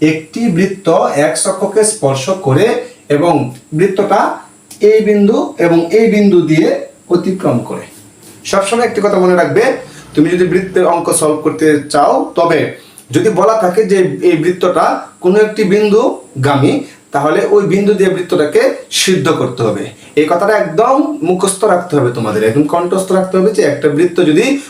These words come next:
কোনো একটি বিন্দু দিয়ে অতিক্রম করে, তাহলে ওই বিন্দুটা দিয়ে বৃত্তটাকে সিদ্ধ করতে হবে। ঠিক আছে? তাহলে দেখো আমি এই এক নম্বর অঙ্কটা সলভ করতেছি। এক নম্বর অঙ্কটা সলভ করার মাধ্যমে তুমি দুই নম্বর অঙ্কটাও সলভ করতে পারবে। ঠিক আছে?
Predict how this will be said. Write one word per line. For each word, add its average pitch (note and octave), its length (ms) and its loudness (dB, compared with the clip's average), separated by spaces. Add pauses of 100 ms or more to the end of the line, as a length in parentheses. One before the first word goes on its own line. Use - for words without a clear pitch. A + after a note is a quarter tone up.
কোনো E3 240 2
একটি F3 180 -2
বিন্দু F3+ 340 4
দিয়ে F3 180 2
অতিক্রম D3 480 2
করে, C3+ 200 2 (320)
তাহলে C#3+ 200 0
ওই D#3 100 2
বিন্দুটা F#3 560 2 (160)
দিয়ে G#3 160 0 (100)
বৃত্তটাকে E3 640 -2
সিদ্ধ C3 420 -2
করতে - 340 -6
হবে। G2 240 -12
ঠিক D3+ 180 -4
আছে? F#3+ 180 0 (520)
তাহলে D3+ 260 2 (120)
দেখো D3+ 200 -2
আমি D#3+ 300 2
এই D3+ 100 6 (120)
এক E3 240 0
নম্বর D#3+ 200 2
অঙ্কটা F3+ 240 -2
সলভ C#3+ 240 -2
করতেছি। F#3 320 -4 (380)
এক B2+ 120 -2 (100)
নম্বর D#3+ 200 0
অঙ্কটা E3+ 240 -2 (160)
সলভ D#3+ 220 0
করার F#3 240 0
মাধ্যমে E3+ 280 0 (340)
তুমি D3 160 4
দুই D3+ 120 4
নম্বর D3+ 320 2
অঙ্কটাও C#3+ 560 0
সলভ C3 220 -2
করতে - 180 -6
পারবে। G2+ 240 -6
ঠিক D3 180 -6
আছে? G3 220 2